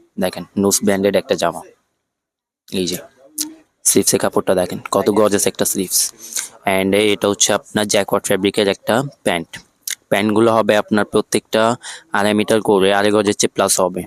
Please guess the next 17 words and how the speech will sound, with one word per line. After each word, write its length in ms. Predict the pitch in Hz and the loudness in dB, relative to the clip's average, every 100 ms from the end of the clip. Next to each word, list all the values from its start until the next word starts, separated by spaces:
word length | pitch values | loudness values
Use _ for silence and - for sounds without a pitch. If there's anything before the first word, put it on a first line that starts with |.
| - - 101 | -14 -8 -4
যদি 120 | 101 98 | 0 0
বাংলাদেশি 380 | 101 104 110 117 | 0 0 0 0
হিসাব 160 | 123 - | 0 0
করতে 160 | 123 127 | 0 2
চান 100 | 135 135 | 0 2
তাহলে 180 | 107 101 | 2 2
আড়াই 120 | 98 95 | 2 0
গজের 200 | 98 98 | -2 -2
চেয়ে 120 | 101 - | -2 0
প্লাস 180 | 92 - | 0 0
হবে, 160 | 92 90 - _ - | 0 -4 -12 _ -4
কাপড়ের 300 | 107 110 107 | -4 -2 0
পরিমাণ 240 | - 107 107 110 | 0 0 0 0
কম 100 | 107 110 | 0 0
হবে 160 | 104 101 | 0 0
না, 60 | 139 - - - - 104 | -2 -6 -14 -16 -6 -2
যতই 240 | 101 120 | 0 0